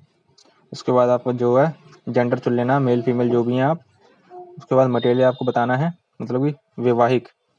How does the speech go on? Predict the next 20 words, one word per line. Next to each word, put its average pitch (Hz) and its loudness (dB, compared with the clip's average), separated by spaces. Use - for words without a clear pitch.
married 117 2
अनमैरिड 123 0
है। 156 -2
उसके 415 -14
बाद 120 2
scroll 120 -6
down 123 -2
करके 123 -2
नीचे 120 -4
की 127 0
तरफ 123 -4
आएंगे 123 -2
तो 123 -6
आपको 127 0
जो 123 -2
है 143 0
अपने 127 -2
यहाँ 120 -2
पे 151 -6
उन 143 2